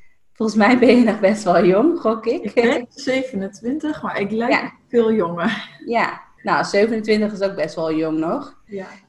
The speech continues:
Speaker 1: Vooral de meeste ondernemers die in mijn programma zitten, die zijn sowieso vaak wel boven de dertig.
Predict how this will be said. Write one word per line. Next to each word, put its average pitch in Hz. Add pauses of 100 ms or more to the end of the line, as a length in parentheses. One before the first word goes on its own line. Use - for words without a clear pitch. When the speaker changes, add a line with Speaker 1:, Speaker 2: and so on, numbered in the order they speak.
(140)
Speaker 1:
Vooral 190
de 175
meeste 202
ondernemers 180
die 175
in 175
mijn 170
programma 202
zitten, 175
die 170
zijn 175
sowieso 170
vaak 196
wel 185
boven 175
de 165
dertig. 165